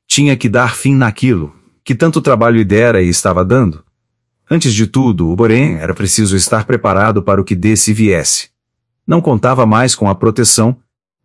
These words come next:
Barcelos não valia nada e prestava pequenos serviços em vésperas de eleição.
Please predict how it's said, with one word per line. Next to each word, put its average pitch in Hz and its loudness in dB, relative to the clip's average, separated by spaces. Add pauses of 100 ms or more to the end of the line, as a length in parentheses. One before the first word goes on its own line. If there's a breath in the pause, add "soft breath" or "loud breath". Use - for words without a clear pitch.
(120)
Barcelos 127 0
não 139 2
valia 117 2
nada 98 0
e - -6
prestava 110 -2
pequenos 117 -2
serviços 110 0
em 107 2
vésperas 101 0
de 101 -2
eleição. 104 0